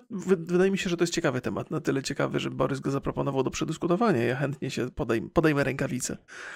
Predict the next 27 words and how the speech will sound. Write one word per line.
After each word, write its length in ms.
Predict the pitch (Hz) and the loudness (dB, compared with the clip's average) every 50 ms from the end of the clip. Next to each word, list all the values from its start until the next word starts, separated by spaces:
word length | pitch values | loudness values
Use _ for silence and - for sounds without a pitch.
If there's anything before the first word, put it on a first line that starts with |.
| - - - | -8 -4 0
Chociaż 220 | - 151 160 156 | 4 4 6 6
oczywiście 520 | 170 165 - 170 160 160 - - 165 156 147 | 4 4 2 0 -2 -2 0 0 2 2 2
zaraz, 560 | 151 151 151 - 165 156 151 147 147 - - - - 160 151 - - - - - - - - - - | 0 -2 -2 0 2 2 2 0 -2 -6 -10 -12 -12 -12 -12 -12 -14 -18 -18 -18 -18 -20 -20 -10 -4
ja 160 | - 139 151 | -2 0 0
ostatnio 340 | 156 151 - 175 165 - 170 | 0 0 0 0 2 2 2
zostałem 280 | 156 147 - 160 156 147 | 2 2 2 0 0 2
potępiony, 640 | - 160 - 160 160 156 226 208 180 160 147 147 135 | 2 2 2 2 4 4 6 6 6 6 4 2 2
bo, 240 | 143 139 139 139 | 2 2 2 0
bo 200 | 139 139 143 143 | 0 2 2 4
jestem, 480 | 147 151 151 147 - 160 156 147 143 - | 4 2 2 2 0 0 0 0 0 -2
y, 460 | - 135 147 151 - - 156 143 - - | 0 0 0 0 0 0 0 -2 -2 -2
wielkim 420 | 151 151 160 165 147 160 160 156 | 2 4 4 4 4 2 0 2
miłośnikiem 520 | 151 156 160 151 - 185 170 - 160 151 | 4 4 4 2 2 0 0 2 2 2
Redów 280 | 143 143 139 143 143 160 | 2 2 2 0 0 -2
i 60 | 165 | 0
Cyberpunka. 600 | 143 - 139 139 170 170 - 226 214 175 - 143 147 - - - - - | 0 0 2 2 0 2 2 2 2 4 2 0 0 -2 -6 -14 -6 -4
To 100 | - 151 | -2 0
się 120 | - 190 | 2 4
nie 120 | 185 185 185 | 4 4 4
zmieniło. 480 | 180 214 233 254 247 180 135 117 117 | 4 2 2 4 6 6 6 6 4
Proszę 260 | - - 190 - 180 | 0 -4 -4 -2 0
państwa, 360 | 170 - - - 185 - 190 160 | 2 2 2 2 0 -2 0 2
możecie 320 | 180 180 175 180 - 202 | 2 2 2 0 0 -2
mnie 120 | 170 170 | -2 0
tępić 360 | 175 180 170 190 180 185 175 - | 2 2 2 2 0 0 0 0
jak 140 | 170 170 | 0 0
chcecie, 380 | - - 165 147 - 170 175 | 0 0 0 0 2 0 -2